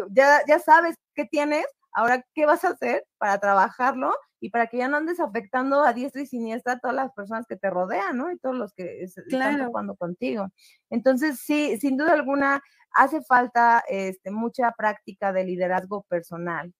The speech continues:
Speaker 1: ¿no? O sea, yo no puedo empezar a gestionar y ser súper líder sin antes em-, a-, empezar a gestionarme a mí mismo, ¿no? Entonces, sí, nos ha-, hace falta como mu-, como adentrarnos, ¿no? A lo mejor desde la escuela, desde la parte del emprendimiento, pero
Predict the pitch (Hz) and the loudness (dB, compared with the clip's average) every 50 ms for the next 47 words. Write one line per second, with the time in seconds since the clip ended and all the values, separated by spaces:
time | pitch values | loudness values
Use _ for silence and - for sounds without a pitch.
0 | _ _ _ - 156 208 262 294 _ _ _ _ _ 185 202 226 220 190 196 226 | _ _ _ -8 -6 -6 -6 -6 _ _ _ _ _ -2 -2 -2 -2 -2 0 0
1 | 262 277 277 269 269 _ 254 262 254 247 254 254 240 - 208 196 202 220 220 226 | 2 2 2 0 0 _ 4 4 4 4 2 0 0 -4 -6 -4 0 0 0 0
2 | 233 - 233 202 190 - _ 208 190 196 196 208 214 - 226 220 208 - 233 196 | 0 -2 -8 -8 -8 -6 _ -2 -2 0 -2 -4 -4 -4 -4 -6 -4 -6 -10 -10
3 | _ _ _ 180 180 175 165 208 226 240 262 262 254 262 330 523 554 _ _ _ | _ _ _ 0 0 0 -2 -2 -2 -2 2 4 4 4 4 2 -2 _ _ _
4 | _ _ _ _ - 247 240 247 247 240 262 269 254 247 214 190 - - 185 196 | _ _ _ _ -4 -2 0 0 0 0 -2 0 0 0 -2 -2 -6 -2 -2 -2
5 | 185 - 226 226 214 180 233 214 254 254 262 247 262 247 - 226 226 233 226 226 | 0 0 0 0 0 0 -2 2 2 0 0 0 -4 -2 -2 0 0 0 0 2
6 | 226 226 226 - - 185 202 196 190 185 175 170 180 - - 185 190 208 226 320 | 0 -2 -4 -6 -8 -8 -6 -6 -4 -4 -6 -8 -10 -14 -16 -16 -14 -12 -12 -14
7 | _ _ _ _ _ _ _ - 220 196 226 226 214 254 247 - - - 269 277 | _ _ _ _ _ _ _ -16 -8 -8 -8 -4 -2 -4 -4 -4 -4 -4 -2 -2
8 | 277 277 277 254 - 233 240 240 233 202 233 240 - - 220 233 214 - 226 262 | 0 0 0 0 0 0 -2 -2 -2 0 -2 -2 -2 0 -4 -4 0 0 0 2
9 | 262 262 254 _ 254 247 233 - 233 233 _ - 185 180 180 180 180 196 208 185 | 2 -2 0 _ 0 0 0 0 -4 -6 _ -10 -8 -6 -6 -6 -6 -6 -8 -10
10 | - - 202 196 190 185 190 190 185 185 185 185 185 185 185 _ _ _ _ - | -10 -8 -6 -2 0 2 4 4 4 4 2 2 0 0 -2 _ _ _ _ 2
11 | 226 240 247 240 233 - 262 269 269 277 285 262 226 202 196 208 214 233 247 247 | 2 4 4 2 2 2 4 6 6 6 6 4 0 -2 -2 -2 -2 0 0 0
12 | 233 - - 240 233 240 247 247 208 202 180 170 175 - _ - 233 240 247 247 | 0 -2 -4 -4 0 0 0 0 0 -2 -2 -2 -6 -6 _ 0 2 4 4 4
13 | 247 247 240 233 226 226 220 202 196 190 180 170 175 185 180 180 175 175 _ 202 | 4 4 2 2 2 0 -2 -2 -4 -4 -4 -2 -2 -2 0 0 -2 -2 _ -4
14 | 202 202 202 - 208 202 196 185 170 165 _ 180 175 175 175 185 196 202 196 233 | -4 -4 -4 -10 -8 -6 -6 -6 -8 -8 _ -10 -8 -8 -8 -8 -8 -8 -8 -8
15 | - 226 208 185 | -2 0 0 0